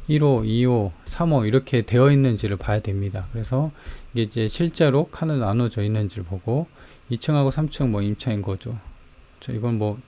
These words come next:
모른다고 할 수 있으니까. 그래서 이런 것만 본다고 하면은 아까 말씀드린 것처럼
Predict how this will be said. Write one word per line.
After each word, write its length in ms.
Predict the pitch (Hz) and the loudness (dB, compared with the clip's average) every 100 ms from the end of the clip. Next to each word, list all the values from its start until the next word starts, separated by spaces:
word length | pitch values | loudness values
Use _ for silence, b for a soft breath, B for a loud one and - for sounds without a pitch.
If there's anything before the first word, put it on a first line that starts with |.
| _ B B B - | _ B B B -2
모른다고 440 | 120 139 127 113 | 2 4 4 2
할 80 | 139 | 0
수 140 | 143 | 0
있으니까. 560 | 104 - 107 95 117 - - | -2 0 -2 -2 -2 -4 -4
그래서 300 | 135 131 135 131 B B B B | -4 2 2 0 B B B B
이런 240 | 131 165 180 | 4 4 6
것만 260 | 180 170 | 6 4
본다고 460 | - 131 135 143 143 | 2 0 2 2 2
하면은 560 | 165 143 135 151 110 90 - - - - - - - | 2 4 4 4 2 -2 -14 -20 -20 -20 -20 -14 -4
아까 380 | 135 - 135 135 | -4 2 2 4
말씀드린 560 | 120 120 135 120 117 | 2 0 0 2 0
것처럼 580 | 117 110 127 127 151 165 | 0 -2 0 2 2 2